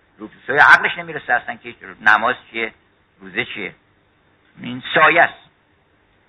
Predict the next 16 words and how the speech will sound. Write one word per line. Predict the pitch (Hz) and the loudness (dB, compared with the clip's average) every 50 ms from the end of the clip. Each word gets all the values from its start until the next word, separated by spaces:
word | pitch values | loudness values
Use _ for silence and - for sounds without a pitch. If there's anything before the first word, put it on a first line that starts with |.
| _ _ _ _ _ _ _ _ _ - - | _ _ _ _ _ _ _ _ _ -4 2
سایه | 143 160 196 214 220 226 | 4 4 4 4 2 -2
قائم | - - - - 160 156 143 123 175 208 220 226 214 | -4 -2 -2 0 4 4 4 4 2 -2 -4 -8 -6
به | 165 202 | -6 -6
اون | - - 196 208 | -8 -6 -2 -2
آدمی | 196 - 160 147 139 151 165 190 208 196 | 2 6 6 6 6 6 2 0 -2 -8
است | - - - | -16 -14 -12
که | 196 | -12
اون | 170 - 214 226 226 214 190 | -12 -10 -4 -2 -2 0 2
داره | 160 151 147 147 143 131 127 120 - _ _ _ 123 120 131 - - _ _ _ _ - - - _ _ _ _ _ | 4 6 8 8 8 6 4 2 -2 _ _ _ -2 -2 -2 -2 -10 _ _ _ _ -20 -20 -20 _ _ _ _ _
حرکت | - 113 123 113 - - 135 147 - - | 2 4 4 4 4 2 2 2 2 -2
می‌کنه، | 180 - - 175 175 170 | -8 -6 -4 -4 -4 -2
داره | 160 147 139 135 147 | 2 2 4 4 2
می‌رقصه، | 160 190 208 196 170 - - - - | 0 -2 -2 -2 -2 -4 -8 -18 -20
اون | - 180 - - | -20 -20 -8 0
سایه | - 135 131 131 127 | 2 2 4 4 4
هم | 131 139 143 151 147 | 6 6 4 4 0